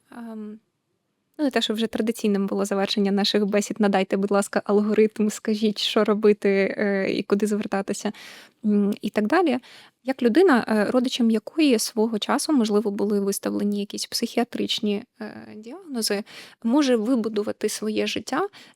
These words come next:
для того, аби якби і фокус не втратити, е, своєї пильності, але і, зрештою, зберегти критичність і не втратити здоровий глузд?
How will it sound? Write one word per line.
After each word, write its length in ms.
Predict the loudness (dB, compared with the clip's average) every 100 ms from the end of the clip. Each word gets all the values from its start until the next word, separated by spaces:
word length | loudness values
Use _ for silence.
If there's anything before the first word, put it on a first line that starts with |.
| -12
для 100 | -6
того, 480 | -2 0 0 0 -2
аби 520 | -6 -4 -2 -2 -4
якби 440 | -8 -8 -6 -6 -6
і 280 | -4 -4 -6
фокус 480 | -4 -4 -4 -8
не 60 | -10
втратити, 720 | -10 -6 -6 -8 -6 -4 -4 -8 -10
е, 100 | -8
своєї 420 | -4 -2 0 0
пильності, 680 | 0 -2 -2 -4 -4 -4 -4
але 440 | -2 0 2 2 0
і, 340 | -2 -4 -4
зрештою, 600 | -4 -4 -4 -2 -2 -2
зберегти 680 | -4 -8 -10 -4 2 4 4
критичність 840 | 2 -2 0 0 0 0 -2 0
і 400 | 0 0 0 2
не 100 | 2
втратити 460 | 2 0 4 4 4
здоровий 480 | 0 4 6 6 4
глузд? 440 | 2 -2 -4 -14